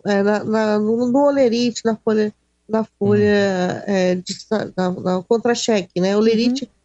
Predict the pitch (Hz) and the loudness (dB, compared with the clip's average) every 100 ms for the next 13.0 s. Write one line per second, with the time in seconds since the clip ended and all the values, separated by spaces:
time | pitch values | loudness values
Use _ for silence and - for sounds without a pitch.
0 | _ - 240 240 240 - 233 220 220 214 | _ -2 0 2 0 2 0 2 2 2
1 | 214 220 214 214 247 220 220 190 165 240 | 0 0 -2 -2 -2 0 0 0 0 0
2 | 185 220 - - 123 107 - - - 277 | 0 0 -2 -2 -2 -2 -4 -10 -10 -8
3 | 311 294 294 269 208 196 180 - 190 247 | -6 -6 -8 -10 -4 0 0 0 -2 0
4 | 196 196 190 196 196 185 180 - - _ | -2 0 2 4 4 2 -2 -6 -18 _
5 | _ _ 202 254 262 285 247 226 233 233 | _ _ -2 2 2 2 2 2 2 2
6 | 247 254 247 247 - 247 233 - 240 226 | 2 2 2 0 0 -2 -2 -2 0 0
7 | 233 233 226 - 240 233 214 180 165 - | -2 -2 -2 0 2 4 4 2 0 -4
8 | 175 175 262 254 247 - 240 233 208 170 | -6 0 0 0 0 0 2 2 0 0
9 | 160 - 220 208 160 - 151 _ _ _ | -2 -2 0 0 -2 -4 -8 _ _ _
10 | _ _ - 294 233 226 269 233 269 - | _ _ 0 2 2 2 0 -2 -2 0
11 | 285 294 277 302 - 302 311 269 226 233 | -2 -2 -2 -2 -2 -4 0 0 0 0
12 | 277 226 240 269 330 - 302 370 294 | -2 0 0 0 -4 -2 0 0 0